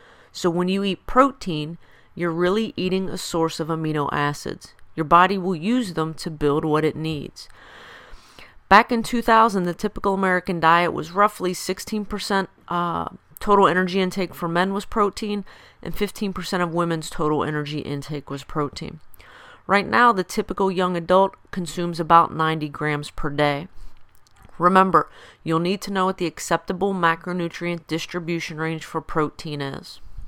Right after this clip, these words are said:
You can pause this to look at this, uh,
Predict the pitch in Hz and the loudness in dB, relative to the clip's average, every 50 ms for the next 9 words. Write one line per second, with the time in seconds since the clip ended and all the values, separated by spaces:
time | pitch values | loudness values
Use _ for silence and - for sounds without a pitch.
0 | - - - - - - - - - _ _ _ - - _ _ _ _ _ - | -12 -14 -18 -20 -20 -20 -20 -20 -20 _ _ _ -20 -20 _ _ _ _ _ -20
1 | - - _ _ - - - _ - - - - - - - - - - _ _ | -20 -20 _ _ -20 -20 -20 _ -20 -20 -20 -20 -20 -20 -20 -20 -20 -20 _ _
2 | _ _ _ - - 214 269 277 320 269 233 - - - 262 262 233 180 170 190 | _ _ _ -10 -6 -4 -4 -2 -2 -2 -2 2 6 6 8 6 6 4 2 0
3 | 185 - - 202 185 170 190 - 202 - - 180 170 - - - - - - - | 0 0 -2 -2 -2 -2 -2 -2 -4 -4 -2 -4 -2 -4 -4 -6 -8 -8 -4 -2
4 | 170 165 156 151 151 | 0 0 0 -2 -4